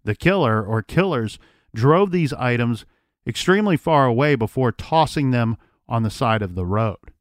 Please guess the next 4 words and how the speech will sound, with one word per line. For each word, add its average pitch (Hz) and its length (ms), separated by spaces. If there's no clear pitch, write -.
Deborah 208 320
was 202 260
found 156 340
hogtied. 123 800